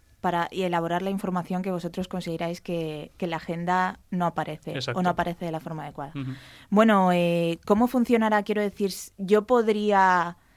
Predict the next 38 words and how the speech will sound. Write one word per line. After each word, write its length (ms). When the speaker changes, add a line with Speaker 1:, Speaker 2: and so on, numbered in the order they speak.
Speaker 1:
si 260
no 200
soy 460
miembro 680
de 120
la 120
Unión 320
de 80
Jóvenes 360
Periodistas, 800
escribir 520
algo 260
que, 480
que 100
considero 420
importante 760
Speaker 2:
Ujú. 300
Speaker 1:
y 80
que 80
me 80
apetece 440
eso, 140
que 60
aparezca 380
en 40
vuestro 260
medio. 280
Speaker 2:
Sí, 240
el 180
único 300
requisito 560
es 100
ser 160
estudiante 520
de 120
periodismo 640
o 80
titulado. 540